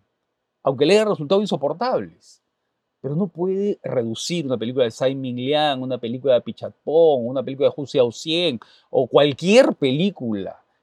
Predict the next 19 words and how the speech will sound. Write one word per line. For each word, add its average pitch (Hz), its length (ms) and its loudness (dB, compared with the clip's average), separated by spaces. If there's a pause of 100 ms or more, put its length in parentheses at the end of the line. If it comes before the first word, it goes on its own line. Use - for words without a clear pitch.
que 113 100 -10
se 107 120 -14
salga 165 320 4
del 123 160 2
modelo 110 1040 0
tradicional 127 880 0 (400)
a 131 420 2
decir, 143 600 -4
"Bueno, 131 460 -12
esto 170 180 -18
no 147 80 -20
tiene 165 220 -10
ni 147 100 -4
pizca 160 300 -2
de 139 100 2
gracia". 147 420 -6 (880)
Y 170 60 -8
ahí 190 60 2
está, 339 340 -6